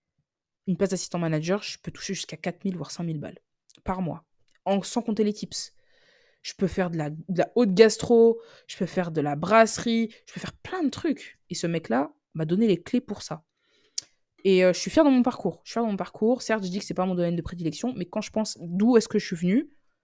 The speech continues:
je suis grave contente. Et je me dis que les choses n'arrivent pas pour rien. Euh, je suis pas arrivée jusque là où je suis aujourd'hui parce que, tu vois, moi, je suis quelqu'un, je, je crois beaucoup, euh, je crois beaucoup, euh, bah, du coup, au-, au-,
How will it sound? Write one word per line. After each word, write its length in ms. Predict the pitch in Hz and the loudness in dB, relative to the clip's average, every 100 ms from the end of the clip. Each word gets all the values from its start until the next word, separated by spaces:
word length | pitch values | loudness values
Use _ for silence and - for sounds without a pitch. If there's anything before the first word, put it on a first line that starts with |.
| _ _ _ - | _ _ _ -12
je 100 | - | -4
suis 80 | |
grave 180 | 202 226 | -2 -2
contente. 240 | - 202 190 | -2 -4 -4
Et 40 | 180 | -4
je 60 | |
me 60 | 202 | -2
dis 80 | 294 | 0
que 40 | |
les 60 | 214 | -2
choses 160 | 269 | -2
n'arrivent 220 | 233 208 | -4 -6
pas 140 | - 226 | -4 -4
pour 200 | - 220 | -4 -4
rien. 240 | 208 190 _ _ _ _ _ _ _ - | -4 -4 _ _ _ _ _ _ _ -10
Euh, 640 | 165 165 165 165 160 151 143 _ _ - | -6 -4 -4 -2 -2 -4 -6 _ _ -12
je 60 | |
suis 80 | - | -8
pas 140 | - 214 | 2 4
arrivée 380 | 190 185 180 | 4 2 2
jusque 260 | 185 175 - | 0 -2 0
là 140 | 175 | 2
où 60 | 180 | 2
je 80 | 180 | 0
suis 100 | 190 | -4
aujourd'hui 600 | 170 170 160 170 214 247 _ _ _ _ _ | -6 -8 -6 0 0 0 _ _ _ _ _
parce 260 | 196 - - | 0 0 2
que, 420 | 233 233 226 226 | 6 8 8 6
tu 60 | 202 | 2
vois, 240 | 156 - _ | -2 -6 _
moi, 100 | 202 | -4
je 60 | - | -2
suis 60 | |
quelqu'un, 240 | 180 220 220 | -2 -2 -4
je, 100 | - - | -8 -14
je 140 | - | -14
crois 220 | - 165 | -6 -4
beaucoup, 680 | 175 175 208 - - 220 226 - - _ _ _ _ _ 175 | -2 0 0 -2 -4 -2 -2 -8 -20 _ _ _ _ _ -2
euh, 600 | 170 165 160 151 143 - - 50 50 - _ _ - | 0 0 -2 -2 -4 -8 -12 -16 -18 -20 _ _ -14
je 140 | - - | -12 -4
crois 180 | 185 | 0
beaucoup, 580 | 175 185 185 - 226 220 | 2 0 -2 -4 2 4
euh, 300 | 175 170 165 | 6 4 2
bah, 160 | 160 170 | 0 -2
du 120 | 160 | -4
coup, 200 | - 208 | -10 -8
au-, 220 | 196 165 160 | -4 -4 -2
au-, 200 | 165 | -4